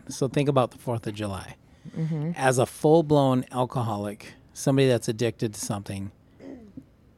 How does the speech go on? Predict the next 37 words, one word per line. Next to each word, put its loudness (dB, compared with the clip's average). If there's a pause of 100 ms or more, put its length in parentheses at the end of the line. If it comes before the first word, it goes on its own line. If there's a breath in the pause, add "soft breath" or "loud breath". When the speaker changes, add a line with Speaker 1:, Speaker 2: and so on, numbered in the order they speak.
(140)
Speaker 1:
that's 0
one 2
time 2
a 6
year -2 (200)
where 4
you 4
can 4
go 4
full 8
out 4 (880 soft breath)
drinking 6
all 8
day 6
in 0
front 4
of 0
everybody 6
that 0
normally 4
would, 0 (300)
would 4
have 0
some 4
sort 6
of 0
something 2
to 0
say 6
about 0
you. 0
Be, 0 (240)
be, -4
you 6
can 10
do 12
it 4